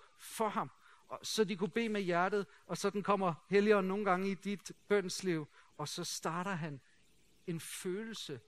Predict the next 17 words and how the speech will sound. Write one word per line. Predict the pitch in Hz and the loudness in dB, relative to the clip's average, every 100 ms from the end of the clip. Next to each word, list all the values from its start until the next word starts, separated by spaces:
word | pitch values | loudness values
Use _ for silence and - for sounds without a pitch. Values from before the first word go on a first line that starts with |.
| _ | _
Han | - 147 | -18 -10
giver | 165 | -6
dig | 156 | -4
hjerte | 147 135 131 156 170 | -4 -4 -4 -6 -10
for | - | -12
forskellige | - - - 196 190 | -14 -14 -6 -6 -6
personer, | - 165 - 151 139 - _ _ | -10 -12 -10 -10 -12 -18 _ _
du | 139 | -12
ikke | 127 - | -12 -10
kender. | - 151 139 _ _ - _ _ _ _ _ - | -14 -14 -16 _ _ -20 _ _ _ _ _ -14
Så | - 175 151 - - | -2 2 2 -2 -8
det | 160 | -8
første, | 156 165 - | -2 -2 -2
det | 156 | -6
er | 156 | -6
startpakken | - 156 139 165 131 139 | -4 -4 -4 -6 -6 -6
her. | 131 127 | -8 -10